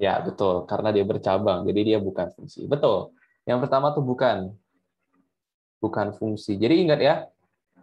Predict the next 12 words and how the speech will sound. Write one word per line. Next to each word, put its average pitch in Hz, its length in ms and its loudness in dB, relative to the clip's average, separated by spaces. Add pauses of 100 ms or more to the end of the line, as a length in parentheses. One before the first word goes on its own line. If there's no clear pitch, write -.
(180)
eh, 143 560 4 (1000)
kalau 147 480 4
dia 139 320 6
namanya 127 400 2
korespondensi, 127 1040 0
itu 151 160 -2
kan 175 160 0
dihubungkan 131 640 0
satu 139 240 -4
persatu. 117 640 -2 (400)
Jadi 170 320 4
korespondensi, 131 1200 2